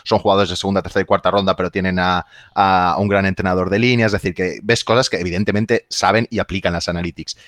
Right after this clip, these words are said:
en, en este caso, ¿no? Y aplican mucha inteligencia, pero luego tienen algo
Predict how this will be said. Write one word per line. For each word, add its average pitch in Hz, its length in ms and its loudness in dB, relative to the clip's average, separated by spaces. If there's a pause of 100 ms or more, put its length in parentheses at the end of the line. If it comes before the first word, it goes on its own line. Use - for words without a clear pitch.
(160)
en, 87 200 -8
en 90 80 -4
este 92 200 -6
caso, 82 200 -10
¿no? 98 100 0
Y 117 60 2
aplican 101 340 2
mucha 98 260 2
inteligencia, 85 360 -4
pero 117 220 4
luego 143 400 4
tienen 127 280 2
algo 127 360 2